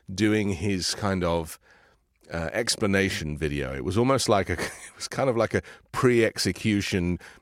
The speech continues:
you know, last words video, where he says that he doesn't care if he loses all his money 'cause money's the root of all evil, and he's proud that he stood on principle and that his dad and Jesus are proud of him. It, it's, again,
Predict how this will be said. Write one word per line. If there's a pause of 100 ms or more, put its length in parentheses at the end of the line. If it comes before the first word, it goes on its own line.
(120)
you
know,
last
words
video, (560)
where
he
says
that
he
doesn't
care
if
he
loses
all
his
money
'cause
money's
the
root
of
all
evil,
and
he's
proud
that
he
stood
on
principle (400)
and
that
his
dad
and
Jesus
are
proud
of
him. (440)
It,
it's, (260)
again,